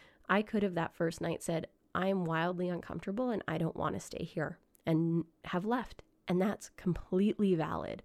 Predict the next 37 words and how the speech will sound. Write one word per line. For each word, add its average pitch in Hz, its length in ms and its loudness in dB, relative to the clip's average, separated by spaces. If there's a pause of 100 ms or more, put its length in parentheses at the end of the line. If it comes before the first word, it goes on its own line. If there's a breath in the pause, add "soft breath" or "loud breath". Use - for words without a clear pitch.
(800 loud breath)
I 190 220 4
was 196 140 2
challenging 165 480 4
myself 160 440 -4
to 170 100 -8
say, 160 340 -4 (160)
"How 175 200 0
can 170 360 0
I, - 400 -2
in 170 140 2
spite 214 340 -2
of 170 120 0
this 165 200 -4
experience 151 640 -6
or 165 140 0
alongside 165 640 0
this - 180 -8
experience, 160 560 -4
reconcile 180 640 -4
it 175 100 -2
in 165 100 0
a 156 80 -2
way 156 220 -2
where 208 160 -4
I - 120 -4
can - 180 -6
stay 175 320 -2
in 202 140 2
this 190 200 -4
room, 160 320 0 (400 loud breath)
do 175 200 4
what 165 120 4
I 147 140 -2
came 127 240 -6
here 147 180 -6
to - 140 -12
do, - 220 -10